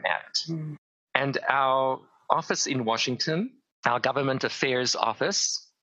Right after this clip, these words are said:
Speaker 1: which is constantly working on what the issues are in the United States that will impact those in developing countries, is working very hard with members of the administration, with senators in the Senate,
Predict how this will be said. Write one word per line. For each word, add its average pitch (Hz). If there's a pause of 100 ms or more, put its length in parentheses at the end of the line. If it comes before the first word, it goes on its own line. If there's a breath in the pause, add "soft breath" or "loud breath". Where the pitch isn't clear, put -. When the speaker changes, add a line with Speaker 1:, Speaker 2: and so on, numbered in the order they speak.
(320)
Speaker 1:
which 117
is 117 (340)
constantly 165
working 123
on 117
what 143 (380)
the 135
issues 165
are 120
in 120
the 117
United 113
States 104
that 104
will 110 (180)
impact 151
those 101
in 110
developing 101
countries, 107 (280)
is 139
working 139
very 147
hard 127 (100)
with 117 (100)
members 120
of 120
the 113
administration, 120
with 104
senators 123
in 117
the 110
Senate, 123